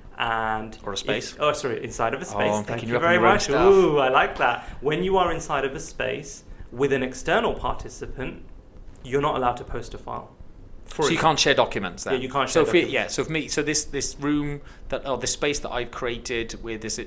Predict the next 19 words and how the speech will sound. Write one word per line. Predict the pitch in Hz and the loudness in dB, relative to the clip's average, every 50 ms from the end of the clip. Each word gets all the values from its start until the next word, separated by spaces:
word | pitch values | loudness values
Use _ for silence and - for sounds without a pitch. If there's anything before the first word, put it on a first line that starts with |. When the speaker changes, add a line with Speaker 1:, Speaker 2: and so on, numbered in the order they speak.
| - - | -12 -12
Speaker 2:
partner | - - 131 127 117 104 117 | -12 -10 -10 -8 -8 -8 -6
that | 113 113 | -6 -4
I'm | 110 110 | -4 -4
working | 117 113 113 113 110 | -4 -4 -4 -4 -4
on, | 110 107 104 104 104 - - - - - - | -4 -4 -4 -4 -6 -10 -12 -14 -12 -8 -6
we | 123 117 | -6 -6
could | 110 - 110 - | -6 -6 -4 -4
say, | - 110 107 104 104 101 98 - - - - - - - | 0 0 2 2 0 -2 -4 -10 -14 -16 -16 -16 -14 -14
"You | 127 113 | -12 -10
can't | - 117 117 113 | -6 -4 -4 -2
share | 110 - 107 104 | -2 -2 -2 -4
anything." | 104 104 110 107 107 | -6 -6 -6 -6 -6
So | - - | -4 -2
that | 123 120 - | -2 -2 0
stops | - - - 147 139 - - | 0 0 2 0 0 0 -2
you | 123 | -4
sharing | - - 123 110 113 113 - | -2 -2 -2 -2 -4 -6 -8
anything | - 113 113 110 107 - 110 107 107 | -8 -6 -6 -6 -6 -6 -6 -6 -4
sensitive. | - - 113 104 104 104 - - - - 98 82 78 - | -4 -4 -4 -4 -4 -4 -6 -6 -6 -8 -8 -8 -8 -8